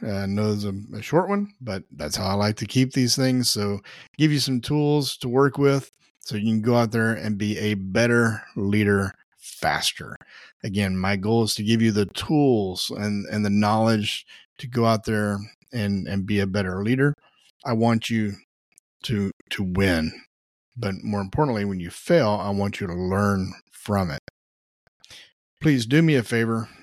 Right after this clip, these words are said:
If you are, uh, getting value from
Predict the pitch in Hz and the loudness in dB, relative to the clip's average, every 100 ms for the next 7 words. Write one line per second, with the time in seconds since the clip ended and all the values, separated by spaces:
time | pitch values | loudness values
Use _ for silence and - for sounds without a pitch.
0 | - 113 104 127 131 120 113 107 104 - | -8 -6 -4 0 4 6 6 4 0 -8
1 | - _ - 107 104 110 139 127 110 - | -20 _ -10 -8 -6 0 2 2 0 -6
2 | _ 113 101 98 101 123 110 107 98 - | _ -16 -6 -2 -2 -2 -2 -4 -6 -4
3 | 117 107 104 101 95 - | -2 0 0 -2 -4 -12